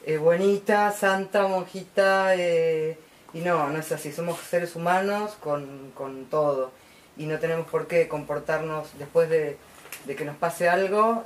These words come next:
Reaccio-, uno reacciona, uno es un ser humano con, con, con todo lo que lleva implícito, y,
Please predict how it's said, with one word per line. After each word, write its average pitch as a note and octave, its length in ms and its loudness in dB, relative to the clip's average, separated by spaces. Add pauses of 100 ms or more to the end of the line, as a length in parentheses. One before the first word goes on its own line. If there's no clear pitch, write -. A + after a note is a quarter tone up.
Reaccio-, C#3+ 320 -6
uno F3 160 0
reacciona, E3 600 2
uno D#3+ 120 -6
es D#3+ 140 -10
un D3+ 180 -6
ser E3 140 -2
humano F3+ 420 -2
con, C#3+ 300 -6 (100)
con, C3+ 180 -6 (880)
con C#3 140 0
todo F3 180 6
lo E3 100 2
que D3+ 60 -6
lleva E3 240 0
implícito, G3 680 -2
y, C3+ 680 -8